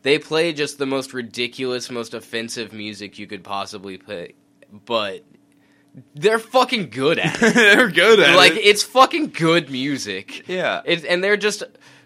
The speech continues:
Speaker 1: partying and having fun and telling you about it
Speaker 2: Yeah.
Speaker 1: because, and being as offensive as possible.
Speaker 2: You know who's, like, the opposite on the offense scale, but equally underestimated as far as musicianship?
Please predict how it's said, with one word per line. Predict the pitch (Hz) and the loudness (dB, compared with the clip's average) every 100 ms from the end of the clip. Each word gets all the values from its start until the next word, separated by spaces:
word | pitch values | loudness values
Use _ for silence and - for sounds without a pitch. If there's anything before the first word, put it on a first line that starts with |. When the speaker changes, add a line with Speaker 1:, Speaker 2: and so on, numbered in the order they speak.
| - 147 _ | -20 -20 _
Speaker 1:
partying | - 156 165 180 190 185 185 185 | 0 4 4 2 -2 -2 -4 -4
and | 156 156 147 _ _ 131 135 _ - - | -2 -2 -6 _ _ -20 -20 _ -14 -2
having | 147 151 165 | 2 2 0
fun | 151 - 151 160 175 180 - | -8 -2 2 2 0 -6 -4
and | 151 143 139 135 - _ _ _ _ | -4 -2 -4 -6 -12 _ _ _ _
telling | - 196 160 139 | 0 2 4 0
you | 123 110 | -2 -4
about | 101 98 104 90 90 | -4 -4 -4 -4 -8
it | 87 87 180 | -12 -14 -10
Speaker 2:
Yeah. | - | -4
Speaker 1:
because, | - 135 131 127 123 - _ _ | 0 2 2 -2 -10 -18 _ _
and | - 131 | -10 -2
being | 165 170 | -2 0
as | 160 | -4
offensive | 143 160 180 180 170 | -6 -6 -6 -6 -8
as | 175 | -8
possible. | - 113 95 - 90 87 85 _ _ _ _ _ _ _ | -4 -4 -4 -12 -14 -16 -18 _ _ _ _ _ _ _
Speaker 2:
You | 107 135 | -8 -6
know | 165 | -6
who's, | 175 156 | -8 -8
like, | 151 123 | -10 -8
the | 120 | -10
opposite | 85 104 120 110 107 | -6 -8 -10 -12 -8
on | 104 95 | -8 -8
the | 90 | -6
offense | 90 92 101 92 | -6 -8 -14 -14
scale, | - 101 101 101 | -12 -10 -8 -8
but | 87 87 - | -10 -12 -12
equally | 87 87 95 92 92 | -14 -14 -12 -10 -8
underestimated | 87 87 85 82 80 82 82 82 80 80 | -8 -8 -10 -12 -14 -16 -12 -12 -12 -14
as | 80 | -16
far | - 76 | -12 -12
as | 80 | -12
musicianship? | 80 76 71 85 101 92 107 | -14 -16 -16 -16 -16 -12 -12